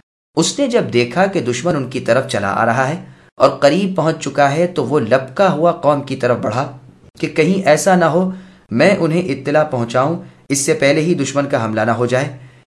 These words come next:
اس لیے اس نے راستے میں ہی اپنا کپڑا ہلانا شروع کیا کہ ہوشیار ہو جاؤ، دشمن آ پہنچا۔ تین مرتبہ یہی کہا۔ مسند احمد ہی کی ایک اور حدیث میں ہے، آپ نے فرمایا،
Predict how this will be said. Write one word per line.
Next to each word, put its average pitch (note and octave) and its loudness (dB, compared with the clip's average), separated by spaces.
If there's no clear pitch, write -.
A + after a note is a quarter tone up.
اس D3 0
لیے F#3 0
اس D3+ -4
نے D#3+ 2
راستے C3+ 2
میں D3 -2
ہی D#3 -2
اپنا B2 0
کپڑا A#2 0
ہلانا G#2 -2
شروع A#2+ -6
کیا D3 -2
کہ E3+ 4
ہوشیار F3 4
ہو D#3+ 2
جاؤ، F3 6
دشمن E3 0
آ E3 6
پہنچا۔ D#3+ 0
تین G3 0
مرتبہ D3 2
یہی A2 -4
کہا۔ F#2+ -10
مسند D#3+ 4
احمد F3 2
ہی A#3 0
کی A3 -2
ایک F3+ 0
اور D#3+ 6
حدیث C3+ -2
میں C3+ -2
ہے، D#3 -4
آپ B2 4
نے A2 -2
فرمایا، A#2 -2